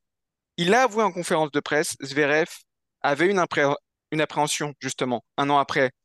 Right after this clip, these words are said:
sa blessure et ce retour sur le central. Il était même venu sur le central quelques minutes avant de jouer pour, euh, sentir un peu l'ambiance et pour se, pour se rassurer. Et, euh, hier, lors de ce deuxième tour, il s'est rassuré.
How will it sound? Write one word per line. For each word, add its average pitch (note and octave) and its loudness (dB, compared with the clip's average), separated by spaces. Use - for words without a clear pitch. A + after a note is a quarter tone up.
sa C#3 0
blessure C3+ 0
et D3 2
ce - 0
retour E3+ 0
sur D#3 2
le D3 2
central. E3+ -2
Il D#3 0
était F3 2
même G3 2
venu A#3+ 2
sur F#3+ 4
le E3+ 2
central G#3 0
quelques F#3+ 0
minutes G3 2
avant F#3+ 2
de D3 0
jouer F#3 2
pour, D#3 2
euh, D3 4
sentir F#3 2
un F3 2
peu F3+ -6
l'ambiance F3 2
et E3+ 0
pour D#3+ -6
se, D#3 0
pour D#3 -2
se F3+ 0
rassurer. D#3 0
Et, D#3+ 4
euh, D3+ 4
hier, F#3+ 4
lors E3+ 2
de E3 0
ce E3+ -6
deuxième D#3+ 0
tour, G3 -2
il D3 -6
s'est G3 4
rassuré. C#3+ -4